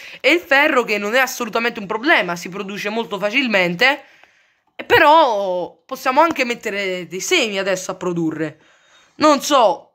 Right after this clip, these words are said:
come i semi possano servire nel costruire case, vabbè, lo sa il gioco. Minchia, stanno venendo dei, dei signori grattacieli.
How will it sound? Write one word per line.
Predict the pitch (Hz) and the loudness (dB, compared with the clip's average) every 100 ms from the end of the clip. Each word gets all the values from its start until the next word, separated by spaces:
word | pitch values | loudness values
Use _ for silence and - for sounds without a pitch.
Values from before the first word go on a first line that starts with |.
| - | -4
come | 269 233 | -2 -2
i | 226 | -2
semi | 220 254 208 190 | 0 0 0 -2
possano | 208 208 214 | -6 -4 -6
servire | 208 202 208 226 185 180 | -4 -4 -2 -2 0 0
nel | 185 160 | -2 -4
costruire | 208 - 202 214 294 | -6 -4 -2 2 2
case, | 302 214 175 170 220 247 - _ _ _ _ _ _ - | 2 2 2 0 0 0 -4 _ _ _ _ _ _ -2
vabbè, | 202 170 180 180 220 | 0 0 0 2 2
lo | 226 175 | 0 -2
sa | 185 | -2
il | 185 | 0
gioco. | 233 233 302 - - - _ | 2 2 0 -2 -20 -20 _
Minchia, | 320 254 202 | 2 2 0
stanno | 196 254 | -2 0
venendo | 262 262 254 | 2 2 0
dei, | 247 247 226 | -4 -4 -4
dei | 196 233 | 0 0
signori | - 247 330 | 0 2 2
grattacieli. | 247 220 185 185 254 170 165 | 2 -2 -4 0 2 2 -2